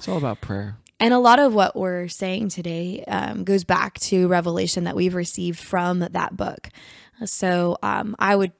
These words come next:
Speaker 2: I would totally hands down recommend that you, um, grab that book.
Speaker 1: And just a side note, you know, are you guys reading books?
Speaker 2: Yeah.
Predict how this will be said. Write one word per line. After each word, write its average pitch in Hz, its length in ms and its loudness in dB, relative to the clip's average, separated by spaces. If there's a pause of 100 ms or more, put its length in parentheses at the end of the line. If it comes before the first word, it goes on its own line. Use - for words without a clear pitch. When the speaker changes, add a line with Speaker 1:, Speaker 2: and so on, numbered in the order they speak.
(140)
Speaker 2:
I 208 80 0
would 180 160 -6
totally 208 680 2
hands 185 340 -10
down 180 160 -6
recommend - 460 -6
that - 100 -10
you, 190 320 -6
um, - 300 -6
grab - 260 -2
that - 180 -10
book. - 260 -18 (460)
Speaker 1:
And 113 140 -8
just 113 160 -4
a 110 80 -2
side 110 380 -4
note, 107 320 -8 (960)
you 113 100 -6
know, 95 340 -6 (600)
are 120 160 -2
you 117 340 -4
guys 104 440 -6
reading 104 240 -6
books? - 540 -8 (100)
Speaker 2:
Yeah. 202 180 -6